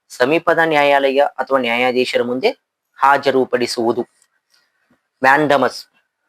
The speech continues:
ಸಾರ್ವಜನಿಕ ಅಧಿಕಾರಿಯು ತನ್ನ ಕರ್ತವ್ಯವನ್ನ ನಿರ್ವಹಿಸಲು ವಿಫಲನಾದಾಗ ಅಥವಾ ನಿರಾಕರಿಸಿದಾಗ ಅದನ್ನ ನಿರ್ವಹಿಸುವಂತೆ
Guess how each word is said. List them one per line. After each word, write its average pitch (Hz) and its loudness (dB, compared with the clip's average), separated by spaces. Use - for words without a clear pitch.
ಸಾರ್ವಜನಿಕ 151 2
ಅಧಿಕಾರಿಯು 139 0
ತನ್ನ 123 0
ಕರ್ತವ್ಯವನ್ನ 156 0
ನಿರ್ವಹಿಸಲು 135 -2
ವಿಫಲನಾದಾಗ 117 2
ಅಥವಾ 135 0
ನಿರಾಕರಿಸಿದಾಗ 120 0
ಅದನ್ನ 127 0
ನಿರ್ವಹಿಸುವಂತೆ 139 0